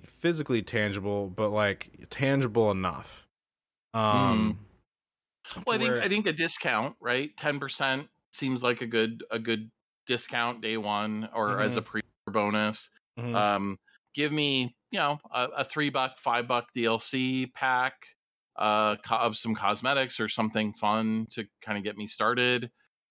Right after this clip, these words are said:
Speaker 2: Uh, those are the things that usually get me. Um, I will also pre-order those sometimes because I know I'm gonna wanna play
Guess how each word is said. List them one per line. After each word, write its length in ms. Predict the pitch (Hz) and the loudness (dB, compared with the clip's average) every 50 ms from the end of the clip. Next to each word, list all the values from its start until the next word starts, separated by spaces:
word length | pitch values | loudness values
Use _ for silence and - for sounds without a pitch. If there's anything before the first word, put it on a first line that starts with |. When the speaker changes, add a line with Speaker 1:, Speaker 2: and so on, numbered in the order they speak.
| _ _ - | _ _ -2
Speaker 2:
Uh, 220 | - 104 104 104 101 113 | 2 2 2 2 2 0
those 280 | 143 165 196 233 220 254 | 0 0 0 0 2 0
are 40 | 214 | 0
the 120 | 185 160 | 0 0
things 280 | - 160 139 135 127 117 | 0 0 -2 0 0 -2
that 100 | 117 113 | -4 -2
usually 340 | 110 110 107 - 113 110 104 | 0 -2 -2 0 0 0 0
get 180 | 104 98 - | 0 -4 -6
me. 160 | 104 98 98 - _ _ _ _ _ _ _ _ _ _ _ _ _ _ _ _ _ _ _ _ _ _ _ _ _ _ - - | -6 -10 -12 -12 _ _ _ _ _ _ _ _ _ _ _ _ _ _ _ _ _ _ _ _ _ _ _ _ _ _ -2 0
Um, 520 | 107 107 107 107 107 110 107 101 107 - _ _ _ _ _ _ _ _ _ _ _ _ _ _ _ _ _ _ _ _ _ _ - | 2 2 4 2 2 0 0 -4 -6 -10 _ _ _ _ _ _ _ _ _ _ _ _ _ _ _ _ _ _ _ _ _ _ -4
I 260 | - 131 147 160 170 | -2 0 2 2 2
will 220 | 175 170 160 151 | 2 2 2 2
also 520 | 135 - 95 110 123 143 - - 196 208 202 | 0 0 0 2 2 2 2 0 0 0 0
pre-order 540 | - - 214 214 208 208 208 202 208 208 202 | 0 0 0 2 4 2 2 2 0 -2 -2
those 260 | 208 208 208 202 - | 0 0 0 0 2
sometimes 580 | - 196 196 185 175 180 190 196 196 190 - | 0 0 -2 0 -2 0 0 0 0 -2 -4
because 320 | - 160 143 - 160 143 131 | -4 -4 -4 0 0 0 2
I 120 | 131 127 127 | 2 2 2
know 260 | 120 120 120 123 135 | 2 2 2 2 2
I'm 140 | 135 123 113 | 2 0 2
gonna 260 | 113 113 113 110 107 | 2 2 2 2 2
wanna 260 | 107 107 107 107 107 | 2 2 0 0 0
play 100 | - - | -4 -8